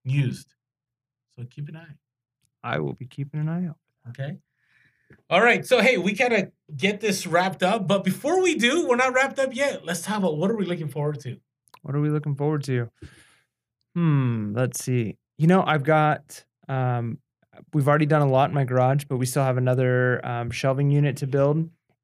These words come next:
Speaker 2: And we don't have it set up the way we envision it a hundred percent yet. So
Speaker 1: Okay.
Speaker 2: over the next, you know, couple of weeks, I want to get a full photo booth kinda set up.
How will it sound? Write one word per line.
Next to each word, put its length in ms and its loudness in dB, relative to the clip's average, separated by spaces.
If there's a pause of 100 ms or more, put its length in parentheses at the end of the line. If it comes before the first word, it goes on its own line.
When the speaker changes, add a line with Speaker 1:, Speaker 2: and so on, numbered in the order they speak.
Speaker 2:
And 500 0
we 80 2
don't 280 0
have 200 -4
it 160 -10
set 220 -4
up 280 -4 (800)
the 300 -4
way 360 2
we 240 -2 (220)
envision 680 0
it 120 -14 (160)
a 60 -20
hundred 180 -6
percent 300 -10
yet. 220 -16 (340)
So 140 -2
Speaker 1:
Okay. 340 0
Speaker 2:
over 200 -2
the 80 2
next, 400 -2
you 60 -4
know, 120 -2
couple 300 -2
of 60 0
weeks, 360 -4
I 100 -2
want 340 -4
to 500 -2 (280)
get 100 -4
a 40 -4
full 300 -4
photo 440 0
booth 340 0
kinda 280 -2
set 260 -2
up. 320 2